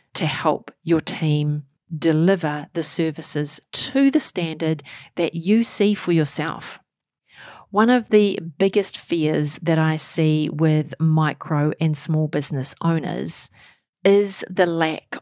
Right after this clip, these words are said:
of processes. Because when you start to talk about having documented processes,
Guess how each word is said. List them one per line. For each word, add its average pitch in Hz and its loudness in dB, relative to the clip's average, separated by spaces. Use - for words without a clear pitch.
of 151 -4
processes. - -4
Because 190 0
when 208 4
you 240 2
start 190 -4
to - -8
talk - 2
about 165 0
having 170 -2
documented 180 -2
processes, - -2